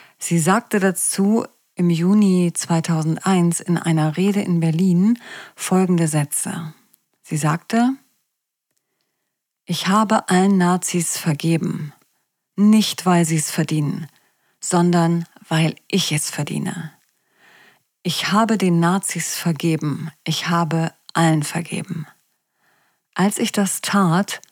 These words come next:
fühlte ich, wie eine Bürde des Schmerzes von meinen Schultern genommen wurde.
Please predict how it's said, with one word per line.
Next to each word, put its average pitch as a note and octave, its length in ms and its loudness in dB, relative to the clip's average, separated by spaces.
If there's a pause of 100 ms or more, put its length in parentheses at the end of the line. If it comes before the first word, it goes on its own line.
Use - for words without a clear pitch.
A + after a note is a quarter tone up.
(140)
fühlte - 540 -2
ich, - 340 -4 (600)
wie F3 180 0
eine F#3 260 2
Bürde G3+ 480 0
des G3 220 -2
Schmerzes F#3 720 -2
von F3+ 240 2
meinen D#3+ 320 2
Schultern D#3+ 540 -2
genommen C#3+ 460 -6
wurde. D#3 460 -8